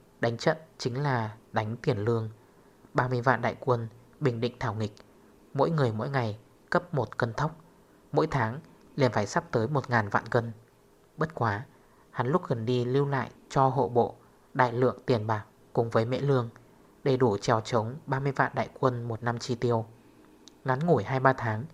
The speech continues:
quốc khố liền bị móc sạch. Tất nhiên là bên ngoài quân nhu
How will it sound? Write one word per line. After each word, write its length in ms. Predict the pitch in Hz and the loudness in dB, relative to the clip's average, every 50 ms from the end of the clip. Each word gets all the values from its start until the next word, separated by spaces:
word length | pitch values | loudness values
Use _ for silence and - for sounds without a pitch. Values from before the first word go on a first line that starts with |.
| - - - - _ - | -18 -20 -20 -20 _ 0
quốc 160 | - - 180 - | 2 2 4 4
khố 200 | - 123 113 113 | 6 6 6 6
liền 200 | 135 151 139 117 | 4 2 0 -2
bị 100 | 113 107 | -2 -4
móc 160 | - 131 151 - | -2 -4 -4 -4
sạch. 200 | - 131 107 - - - - - - - - _ _ - - - | -4 -6 -6 -6 -10 -20 -20 -20 -20 -20 -20 _ _ -20 -4 -2
Tất 180 | - 170 - | 0 0 0
nhiên 240 | 143 131 127 113 110 - - - - - - - | 0 0 0 0 -2 -4 -12 -20 -20 -20 -16 -6
là 220 | - 131 120 113 117 | -2 0 0 2 2
bên 200 | 135 151 156 147 | 2 0 0 2
ngoài 160 | 143 120 110 | 0 0 2
quân 180 | - 139 131 127 | 0 0 0 2
nhu 260 | 135 135 127 123 120 | 2 2 2 2 0